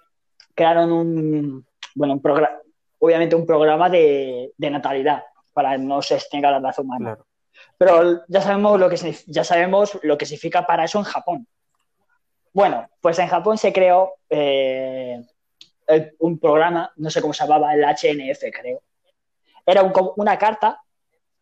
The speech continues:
Speaker 1: eh, o sea, una carta, una tarjeta, en la que tú la presentabas a la mujer y estaba obligada a procrear contigo.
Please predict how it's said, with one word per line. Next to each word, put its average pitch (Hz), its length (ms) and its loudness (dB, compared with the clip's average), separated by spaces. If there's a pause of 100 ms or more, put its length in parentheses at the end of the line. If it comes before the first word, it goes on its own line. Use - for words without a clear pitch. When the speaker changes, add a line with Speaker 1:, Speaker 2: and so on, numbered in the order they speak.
(280)
Speaker 1:
eh, 160 140 -4
o 170 100 4
sea, 170 120 -2
una 160 120 -2
carta, 165 340 -4 (100)
una 175 180 0
tarjeta, 185 500 -4 (840)
en 185 100 4
la 180 100 4
que 180 120 2
tú 180 200 2
la 254 140 4
presentabas 175 640 -4
a 160 80 -6
la 170 60 -6
mujer 220 380 -6 (680)
y 165 80 -8
estaba 214 220 0
obligada 180 760 0
a 135 140 -8 (320)
procrear 175 500 2
contigo. 139 440 -8